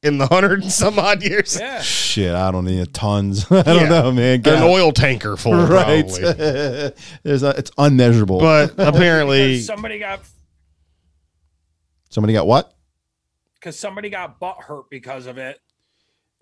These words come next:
Speaker 3: You know what the
Speaker 2: I, I, I mean, look,
Speaker 1: Yeah.
Speaker 2: i-, i-, if, if you want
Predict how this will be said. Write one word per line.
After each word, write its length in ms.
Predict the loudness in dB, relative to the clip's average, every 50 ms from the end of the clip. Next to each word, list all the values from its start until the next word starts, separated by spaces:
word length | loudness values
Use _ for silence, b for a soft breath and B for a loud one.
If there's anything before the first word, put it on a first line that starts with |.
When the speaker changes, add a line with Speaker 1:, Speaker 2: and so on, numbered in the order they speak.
| -14 _
Speaker 3:
You 80 | -2 0
know 60 | 2 2
what 80 | 2
the 120 | 0 -2 -4
Speaker 2:
I, 160 | -6 -10 -10
I, 120 | -10 -12 -12
I 40 |
mean, 180 | -12 -12 -12 -14 -16 -18 -20 b b b b b b b b b b b b b b b b b
look, 160 | -12 -10 -8 -6
Speaker 1:
Yeah. 140 | -6 -8 -8
Speaker 2:
i-, 60 | -12
i-, 320 | -16 -16 -14 -14 -14 -14 -16 -14
if, 360 | -14 -16 -16 -16 -18 _ _ _ _ _ _ _ _ _ _ _ _ _ _ _ _
if 160 | -18 -18 -18
you 140 | -18 -18 -18
want 400 | -18 -16 -14 -14 -14 -14 -14 -16